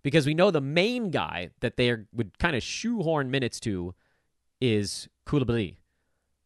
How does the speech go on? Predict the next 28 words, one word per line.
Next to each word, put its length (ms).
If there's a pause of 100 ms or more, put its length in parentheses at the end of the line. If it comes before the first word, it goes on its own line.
(240)
And 120
the 40
problem, 280
of 80
course, 260
is 80
that 140
his 80
fantasy 320
game 180
is 140
not 160
all 100
that 160
robust 420
yet. 160
He 60
doesn't 240
hit 200
that 180
many 180
three-pointers. 720
The 100
steals 360
and 80
blocks 280
are 60
decent, 680